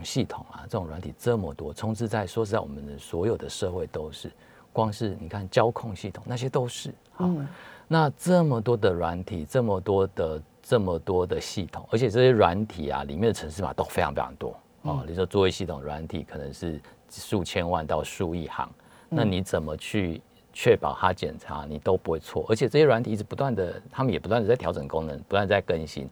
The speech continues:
Speaker 1: 你怎么去确保它？啊，所以，呃，挑战其实蛮大，也逼得大家说，现在可能像最近的那个Log four J，那就是一个，
Speaker 2: 嗯。
Speaker 1: 呃，open source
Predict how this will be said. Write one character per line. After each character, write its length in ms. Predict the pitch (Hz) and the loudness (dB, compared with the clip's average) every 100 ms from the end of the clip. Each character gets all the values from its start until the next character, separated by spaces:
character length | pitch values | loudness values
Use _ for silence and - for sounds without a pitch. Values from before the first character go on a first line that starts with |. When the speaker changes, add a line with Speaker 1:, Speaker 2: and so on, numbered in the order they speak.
| - - | -14 -10
Speaker 1:
你 100 | - | -2
怎 120 | 110 85 | 0 2
么 140 | 73 | 0
去 180 | - 92 | -4 -6
确 200 | - 107 | 0 0
保 200 | - - | 0 -4
它？ 240 | - - - - - - - | -6 -10 -10 -18 -20 -14 0
啊， 240 | 92 76 | 2 2
所 180 | 85 127 | 4 6
以， 180 | 120 - - - - | 6 2 -10 -20 -2
呃， 420 | 98 87 80 76 - | 4 4 4 0 -4
挑 200 | - 82 | -2 2
战 240 | - 117 | 6 4
其 160 | 92 82 | 4 -6
实 180 | 78 76 | -8 -8
蛮 220 | 78 73 | -6 -2
大， 180 | 76 95 | 4 4
也 120 | 90 90 | 4 2
逼 200 | 143 151 | 6 10
得 120 | 117 | 10
大 200 | 113 98 | 10 8
家 240 | 92 80 | 6 2
说， 260 | 80 82 76 | 0 0 0
现 220 | - 98 | 2 0
在 320 | - 87 67 - - | 4 4 4 -2 -6
可 160 | 92 | -4
能 200 | 80 80 | -2 -2
像 300 | 95 117 92 - - - - | 4 4 4 -4 -14 -18 0
最 140 | 123 98 | 2 4
近 180 | 110 | 2
的 120 | 90 80 | 2 0
那 160 | 87 | 0
个 160 | 82 78 | 0 0
Log 220 | 90 92 | 2 -2
four 280 | - 73 67 - | 0 0 0 -4
J， 300 | - 85 80 | -2 0 0
那 120 | 76 | -2
就 120 | 92 98 | -2 0
是 140 | 87 | 0
一 140 | 87 87 | 0 2
个， 240 | 87 69 | 2 2
Speaker 2:
嗯。 100 | - - - - | -2 -20 -14 -2
Speaker 1:
呃， 440 | 82 73 76 78 - | 2 2 2 -2 2
open 300 | 113 110 107 | 4 6 2
source 300 | 110 120 80 | 6 6 6